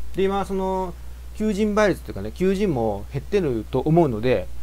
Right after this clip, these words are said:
うん。あの、なかなか厳しい状況なんですけど、まあ、その、ここのね、あの、従業員の方、うん、従業員の方っていうのは、あの、お-、おそらく、その、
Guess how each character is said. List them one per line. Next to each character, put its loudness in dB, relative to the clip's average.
う -4
ん。 -4
あ -2
の、 -2
な 0
か 0
な 0
か 2
厳 -2
し -2
い -2
状 2
況 -2
な -2
ん -4
で -4
す -12
け -8
ど、 2
ま 6
あ、 6
そ 0
の、 2
こ -8
こ -2
の -2
ね、 -4
あ 0
の、 0
従 0
業 0
員 0
の -2
方、 -6
う -2
ん、 -4
従 2
業 0
員 -2
の -2
方 -2
っ -2
て -4
い -2
う -4
の -2
は、 2
あ -4
の、 -4
お-、 2
お 2
そ 4
ら 6
く、 0
そ -4
の、 0